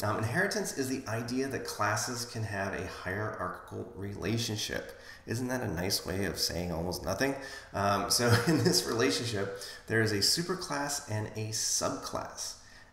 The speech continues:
A superclass can have multiple subclasses,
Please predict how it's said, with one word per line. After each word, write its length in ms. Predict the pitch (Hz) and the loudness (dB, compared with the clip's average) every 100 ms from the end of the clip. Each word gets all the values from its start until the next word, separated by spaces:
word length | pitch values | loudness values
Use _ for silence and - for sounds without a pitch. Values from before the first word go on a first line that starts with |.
| - | -2
A 20 | |
superclass 880 | - - 101 95 - 82 - - - | 2 2 2 -4 -2 -4 0 -2 0
can 140 | 98 | -2
have 360 | 90 76 76 87 | -2 -2 -2 -2
multiple 440 | 87 87 - 92 | -2 -2 -6 -4
subclasses, 880 | - - 101 101 - - - 58 - | 0 2 2 0 -4 -4 -4 -4 -4